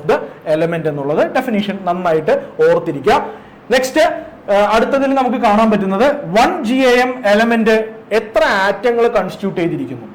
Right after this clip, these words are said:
അത് നമ്മൾ നേരത്തെ എക്സാമ്പിളിൽ കണ്ടതാണ്. ഒരു ജി എ എം ഏത് പാർട്ടിക്കിൾ എടുത്താലും അതിനകത്ത് സിക്സ് പോയിന്റ് സീറോ ടു into ten raised to twenty-three, ആറ് പോയിന്റ് പൂജ്യം രണ്ട് രണ്ട് into പത്തേ ഘാതം ഇരുപത്തിമൂന്ന് ആറ്റങ്ങൾ ഉണ്ടാവും. ഈ നമ്പറിന് വളരെയധികം പ്രാധാന്യമുണ്ട്. ഈ നമ്പറിനെ നമ്മൾ വിളിക്കുന്ന പേരാണ്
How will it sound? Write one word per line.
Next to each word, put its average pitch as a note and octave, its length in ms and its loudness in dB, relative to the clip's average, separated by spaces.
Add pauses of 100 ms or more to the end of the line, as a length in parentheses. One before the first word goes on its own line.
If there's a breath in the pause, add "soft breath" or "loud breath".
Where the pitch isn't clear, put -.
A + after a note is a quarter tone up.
അത് C4 120 2
നമ്മൾ C#4 160 2
നേരത്തെ A#3+ 340 2
എക്സാമ്പിളിൽ A3 540 0
കണ്ടതാണ്. G3+ 400 2
ഒരു D4 120 0
ജി A#3 160 -2
എ A#3 200 2
എം A3+ 140 0
ഏത് G#3+ 320 2 (380 loud breath)
പാർട്ടിക്കിൾ G3+ 420 2
എടുത്താലും G3+ 380 0
അതിനകത്ത് G3 360 -2
സിക്സ് - 200 -10
പോയിന്റ് G#3+ 300 2
സീറോ G#3 180 0
ടു G3 120 -4
into G3 300 -2
ten G3+ 200 0 (140)
raised F3+ 220 -4
to G#3+ 160 -4
twenty-three, G#3+ 380 -2 (260 loud breath)
ആറ് G#3 320 2
പോയിന്റ് G3+ 220 0
പൂജ്യം G3 400 -2
രണ്ട് F#3 180 -2
രണ്ട് F#3+ 240 0
into G3 180 -4
പത്തേ A3 360 2
ഘാതം G#3+ 420 2
ഇരുപത്തിമൂന്ന് B3+ 640 -2
ആറ്റങ്ങൾ F3+ 380 -2
ഉണ്ടാവും. E3 280 2 (280 loud breath)
ഈ F#3 80 -2
നമ്പറിന് G3+ 420 2
വളരെയധികം G3+ 520 2
പ്രാധാന്യമുണ്ട്. F3+ 720 2 (240 loud breath)
ഈ F3+ 80 2
നമ്പറിനെ F#3+ 440 2
നമ്മൾ G#3 220 4
വിളിക്കുന്ന F3+ 380 0
പേരാണ് F3 500 0